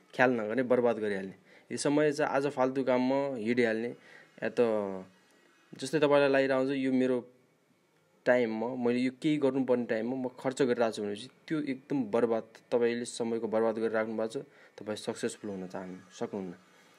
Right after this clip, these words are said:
नम्बर तिनमा छ गलत सङ्गत। तपाईँलाई थाहै छ, हाम्रो पहिलेदेखि नै उखान छ,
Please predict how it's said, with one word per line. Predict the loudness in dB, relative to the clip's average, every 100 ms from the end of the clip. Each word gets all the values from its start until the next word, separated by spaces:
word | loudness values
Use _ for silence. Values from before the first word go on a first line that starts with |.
| _ -4
नम्बर | 2 2
तिनमा | 2 -2 -2
छ | -2
गलत | -2 4 4 4
सङ्गत। | -6 -8 -10 -18 -20 -20 _
तपाईँलाई | 0 0
थाहै | 0 2 2
छ, | 2 -4 -4 -18 _ _ _
हाम्रो | -8 -4 0 0 0 -10 _
पहिलेदेखि | 0 2 2 0
नै | -2
उखान | -2 -2
छ, | -2